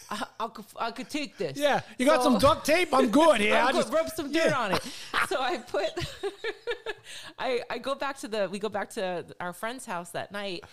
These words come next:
Speaker 2: and it, by nine P M, it was massive. And so I went to the emergency room, and they're like,
Speaker 1: Good
Speaker 2: "Oh,
Speaker 1: luck.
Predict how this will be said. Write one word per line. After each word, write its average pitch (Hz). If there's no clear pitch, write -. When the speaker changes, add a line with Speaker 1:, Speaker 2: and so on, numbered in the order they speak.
Speaker 2:
and 190
it, -
by 185
nine 180
P 185
M, 180
it -
was 151
massive. 131
And 143
so -
I 151
went 156
to 160
the 147
emergency 139
room, 131
and 127
they're 117
like, -
Speaker 1:
Good 240
Speaker 2:
"Oh, -
Speaker 1:
luck. 190